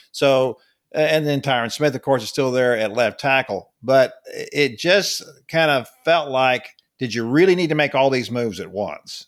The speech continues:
Uh, and, and I know that probably this is just the way the contracts broke, and they decided they didn't want to make commitments to these guys.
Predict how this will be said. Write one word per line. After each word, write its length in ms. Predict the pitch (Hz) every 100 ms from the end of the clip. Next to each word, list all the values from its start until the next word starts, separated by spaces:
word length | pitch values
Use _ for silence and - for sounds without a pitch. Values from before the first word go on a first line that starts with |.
| _
Uh, 460 | 104 95 90 87 85 -
and, 300 | 101 101 104
and 140 | 117
I 80 | 127
know 180 | 156 175
that 180 | - -
probably 240 | 143 127
this 140 | 135
is 60 | 143
just 180 | 139 -
the 60 |
way 180 | 127 131
the 100 | 110
contracts 520 | - 131 127 131 110 -
broke, 320 | 156 160 151 - - - _
and 320 | 113 113 110
they 100 | 117
decided 360 | 107 - 127 113
they 60 | 104
didn't 200 | 120 123
want 120 | 117
to 40 |
make 180 | 113 110
commitments 440 | 117 120 117 110
to 80 | 117
these 240 | 113 110 101
guys. 440 | 110 107 104 98